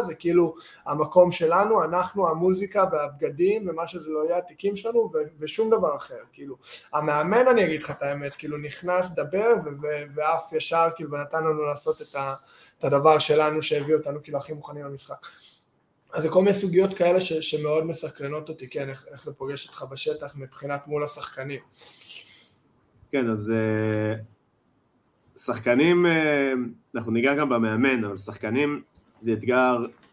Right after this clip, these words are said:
Speaker 2: אה, מאוד גדול מהבחינה הזאת שאנחנו נכנסים ל-, שוב, פס-, ניכנס קצת לענייני פסיכולוגיה חברתית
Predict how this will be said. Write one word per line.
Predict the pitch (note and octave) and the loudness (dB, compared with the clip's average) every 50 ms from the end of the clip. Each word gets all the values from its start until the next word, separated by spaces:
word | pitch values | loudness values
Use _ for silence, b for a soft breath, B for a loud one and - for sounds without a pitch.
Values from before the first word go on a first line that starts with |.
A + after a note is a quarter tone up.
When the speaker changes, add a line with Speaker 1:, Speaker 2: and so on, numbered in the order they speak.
| _ G#2 | _ -4
Speaker 2:
אה, | G#2 G#2+ G#2+ G#2+ G2+ G#2 - - b b b b b b b b b _ - - - _ _ - | -4 -2 -2 -2 -4 -6 -12 -20 b b b b b b b b b _ -20 -20 -20 _ _ 2
מאוד | B2+ C3+ D#3+ F3 E3 | 4 4 4 4 4
גדול | D#3+ D3+ C#3+ E3 F3 F3 F3 E3+ | 4 4 4 6 6 6 6 6
מהבחינה | D#3 C#3+ C3+ - - B2 B2 D3+ D#3 | 4 2 0 -2 -2 -2 0 2 2
הזאת | D3+ C#3+ D3 | 2 0 -2
שאנחנו | - D3 C3+ B2 C3 A#2+ | -2 -4 -4 -2 -2 -2
נכנסים | A2+ A2+ A2+ A2 C#3+ D3 C#3+ C#3+ | -4 -4 -4 -2 -2 0 0 2
ל-, | C#3 C#3 C3+ B2+ B2 A#2+ A#2 A2+ b b b b b _ _ _ | 2 2 2 0 0 -2 -4 -6 b b b b b _ _ _
שוב, | - - D3+ C3+ A#2 | -4 -2 -2 -2 -2
פס-, | - C3 B2+ B2 - - B2 | -2 -4 -4 -4 -6 -6 -4
ניכנס | B2 B2 A2+ - A#2+ C3 C3 - | -4 -4 -2 -2 0 0 0 0
קצת | D3 C#3 A#2+ A#2 | 0 0 -2 0
לענייני | A#2+ B2 A#2+ A#2 A#2 B2 C3+ C3 C3 | -2 0 0 2 2 2 0 0 0
פסיכולוגיה | - - - B2+ C3+ C3+ C3+ C#3 | -4 -2 0 2 2 2 2 2
חברתית | - C3+ A#2 A2+ A2 A2+ A2 A2+ E3 E3 D#3 C3 - - | 0 -2 -2 -2 -2 -2 2 4 6 6 6 6 2 -4